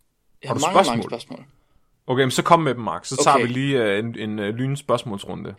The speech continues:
Speaker 1: Så, øh, jeg har, jeg er blevet sådan lidt, ovenpå det her, Flemming, du,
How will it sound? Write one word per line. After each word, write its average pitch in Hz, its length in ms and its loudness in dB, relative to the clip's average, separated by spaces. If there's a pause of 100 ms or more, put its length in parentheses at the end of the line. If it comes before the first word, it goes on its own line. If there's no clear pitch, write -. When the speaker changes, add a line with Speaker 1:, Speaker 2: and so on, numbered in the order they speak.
(140)
Speaker 1:
Så, 175 140 4
øh, - 500 -2
jeg 175 80 2
har, 180 140 4 (680)
jeg 147 100 4
er 143 40 -4
blevet 196 200 6
sådan 131 180 0
lidt, 107 200 -4 (280)
ovenpå 175 400 4 (160)
det 185 120 0
her, 135 100 0
Flemming, 113 360 -4
du, 147 240 2